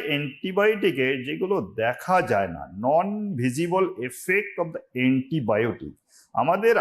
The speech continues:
আজকের আলোচ্য বিষয় মূলত অ্যান্টিবায়োটিক রেজিস্ট্যান্স, যেটা ফিউচারে বড় একটা থ্রেট নিয়ে আসবে।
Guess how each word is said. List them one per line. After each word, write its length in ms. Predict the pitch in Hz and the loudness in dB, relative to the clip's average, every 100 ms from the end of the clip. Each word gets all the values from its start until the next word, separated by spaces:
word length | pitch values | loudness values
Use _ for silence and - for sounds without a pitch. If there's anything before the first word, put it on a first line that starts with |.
| 117 | 4
আজকের 380 | 120 - 202 220 156 | 2 -2 2 4 4
আলোচ্য 340 | 123 139 139 - 208 | 4 0 -2 -2 -2
বিষয় 320 | 202 202 208 220 196 | -2 -2 0 0 0
মূলত 400 | 120 135 151 151 156 196 - - | -2 0 -2 -2 0 0 0 -6
অ্যান্টিবায়োটিক 1120 | 131 139 143 - 175 160 120 120 131 - 160 104 92 | -4 -4 -6 -10 -12 -4 0 2 0 0 -2 0 2
রেজিস্ট্যান্স, 600 | 127 156 170 - - - - _ _ _ 113 | 2 2 0 -2 -8 -14 -20 _ _ _ -2
যেটা 400 | 123 147 180 196 220 - - - - _ _ | 0 4 4 6 4 2 -4 -14 -20 _ _
ফিউচারে 600 | - 196 220 208 214 202 208 131 | -8 -6 -4 -2 4 6 4 4
বড় 220 | 107 139 156 156 | 2 2 2 0
একটা 260 | - - 160 156 _ _ | -2 0 0 0 _ _
থ্রেট 300 | - 180 190 - - | 0 2 2 -2 -8
নিয়ে 220 | 175 180 - 110 127 | -6 -4 -4 2 2
আসবে। 340 | 131 101 - | 2 -6 -12